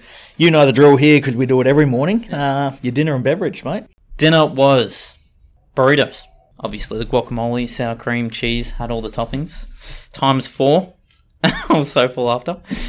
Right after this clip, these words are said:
Speaker 2: Um, and I actually tried a new vodka and dry.
Speaker 1: True. On a school
Speaker 2: Kinda
Speaker 1: night.
Speaker 2: drink. Yep.
Speaker 1: Ooh.
Speaker 2: Yep, yep, you
Speaker 1: Good
Speaker 2: know me.
Speaker 1: boy. Good boy.
Speaker 2: Yep.
Speaker 1: Well, it's a privilege to have you here, Kai. So, um, it was,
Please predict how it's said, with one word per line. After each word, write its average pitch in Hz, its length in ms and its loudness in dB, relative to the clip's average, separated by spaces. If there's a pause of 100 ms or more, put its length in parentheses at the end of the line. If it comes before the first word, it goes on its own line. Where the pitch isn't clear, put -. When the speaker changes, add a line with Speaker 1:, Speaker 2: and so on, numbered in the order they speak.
(180)
Speaker 2:
Um, 117 640 0
and 120 140 -4
I 139 60 0
actually 147 240 -4
tried 120 260 -2
a 117 60 -2
new 113 260 -4
vodka 113 320 -4
and 101 100 -10
dry. 120 300 -6 (540)
Speaker 1:
True. 196 400 -2 (260)
On 120 80 -10
a 131 60 -10
school 147 160 -6
Speaker 2:
Kinda 208 160 -2
Speaker 1:
night. 156 60 -4
Speaker 2:
drink. - 140 -14 (100)
Yep. - 160 -6 (200)
Speaker 1:
Ooh. 320 280 -4 (240)
Speaker 2:
Yep, 180 200 -6 (160)
yep, 175 220 -8
you 214 80 -8
Speaker 1:
Good 165 80 -4
Speaker 2:
know 160 120 -4
me. 160 140 -6
Speaker 1:
boy. 214 100 -6 (260)
Good 151 200 -10
boy. 156 320 -6
Speaker 2:
Yep. - 180 -8 (640)
Speaker 1:
Well, 151 120 6
it's 160 140 4
a 165 40 2
privilege 196 460 6
to 131 100 2
have 143 160 2
you 147 100 0
here, 135 140 2
Kai. 127 340 -2
So, 131 560 0
um, 123 400 -6 (500)
it 117 60 -6
was, - 640 -10